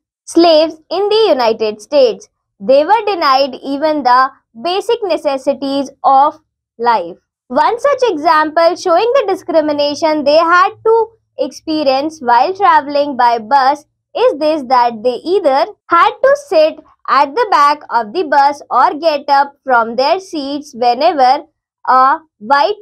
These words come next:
person wished to sit. This led the people to revolt and start movements such as civil rights movement. Then in nineteen sixty-four, the Civil Rights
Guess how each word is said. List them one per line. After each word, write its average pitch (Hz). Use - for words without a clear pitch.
person 269
wished 233
to 370
sit. 370
This 453
led 403
the 370
people 330
to 359
revolt 320
and 427
start 381
movements 294
such 330
as 277
civil 240
rights 262
movement. 370
Then 311
in 440
nineteen 403
sixty-four, 285
the 262
Civil 392
Rights 359